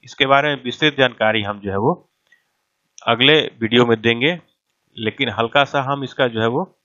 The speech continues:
जानकारी हम दे देते हैं। terminative decimal उसको कहते हैं कि जो आगे जाकर टर्मिनेट हो जाता है, इसका मतलब ये हुआ कि आगे जाकर के मेरा वो रुक जाता है।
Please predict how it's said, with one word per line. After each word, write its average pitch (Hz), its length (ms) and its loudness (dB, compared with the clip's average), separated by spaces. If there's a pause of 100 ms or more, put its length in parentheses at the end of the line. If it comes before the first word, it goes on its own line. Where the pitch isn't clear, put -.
(500)
जानकारी 113 420 0
हम 110 140 -10
दे 107 120 0
देते 101 240 -6
हैं। 92 360 -16
terminative 139 600 0
decimal 156 400 -2
उसको 123 260 -6
कहते 104 320 -2
हैं 131 220 -12
कि 156 280 -12
जो 160 120 2 (1300)
आगे 131 340 0
जाकर 151 340 0
टर्मिनेट 123 520 0
हो - 60 0
जाता - 300 -6
है, 98 160 -8 (160)
इसका - 240 -6
मतलब 139 340 -4
ये 151 120 4
हुआ 156 220 0
कि 160 180 -10 (140)
आगे 110 320 0
जाकर 135 320 0
के 139 180 -8
मेरा 131 220 -2
वो 160 280 -6
रुक 120 260 -4
जाता 98 300 -6
है। 87 200 -20